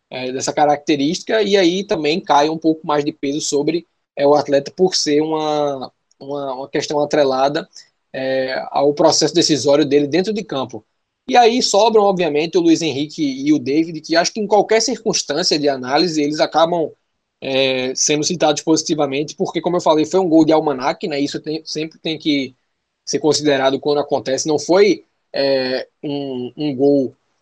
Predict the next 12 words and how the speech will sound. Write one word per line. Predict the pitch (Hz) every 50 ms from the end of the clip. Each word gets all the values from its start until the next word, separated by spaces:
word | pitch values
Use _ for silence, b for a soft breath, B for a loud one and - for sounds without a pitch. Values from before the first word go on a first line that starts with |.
| _ _ _ _ _ _ -
em | 143 143
que | 135 - 160 156
o, | 151
o | 143 143 147 - - 147 139
mérito | 143 139 143 143 143 - 143
foi | - - 147
somente | - - 170 147 143 147 143 -
do | - 143
David, | 127 120 143 165 170 160 151
né? | 135 135 135
Num, | 139 143 139 135 131 123 113 _ _ _ _ _ _ _ _ _
num, | _ 131 131 131 131 127 127 123 123